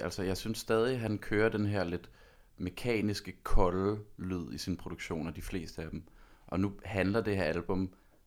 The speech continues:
gennemgående om, om den her nyforelskelse, han, han er i,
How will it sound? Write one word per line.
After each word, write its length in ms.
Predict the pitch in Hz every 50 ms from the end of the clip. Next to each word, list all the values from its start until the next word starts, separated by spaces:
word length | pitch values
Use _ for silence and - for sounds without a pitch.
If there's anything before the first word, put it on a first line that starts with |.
| _ _ _ - _
gennemgående 760 | - 101 98 101 107 110 107 104 101 90 85 87 90 90 87
om, 420 | 60 82 82 82 82 80 - - -
om 120 | 80 80
den 140 | 85 85 90
her 80 | 90
nyforelskelse, 760 | 85 85 87 87 - - 87 80 80 - - 82 82 - 87 85
han, 360 | 90 87 85 85 82 80 90 90
han 120 | 87 85
er 100 | 82 85
i, 200 | 82 82 80 82